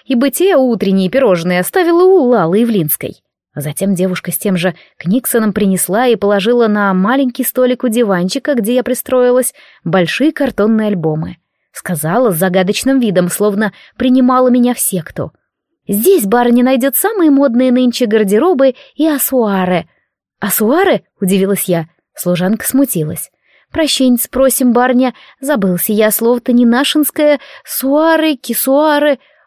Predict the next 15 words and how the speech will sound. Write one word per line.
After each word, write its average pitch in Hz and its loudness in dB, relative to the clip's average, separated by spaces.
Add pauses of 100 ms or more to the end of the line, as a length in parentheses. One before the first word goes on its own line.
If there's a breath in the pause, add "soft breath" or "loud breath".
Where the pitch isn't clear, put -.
аксессуары, 269 0
может». 190 0 (400 loud breath)
«Они 262 4
самые, 269 2
барыня», 220 2 (140)
обрадовалась 185 0
она. 180 0 (260 loud breath)
«Аксессуары, 247 2 (200 loud breath)
платочки 269 0
всяческие, 269 -2
зонтики, 233 -2
перчаточки». 196 -2 (800 soft breath)
«Спасибо, 226 -2
я 214 0
посмотрю», 247 0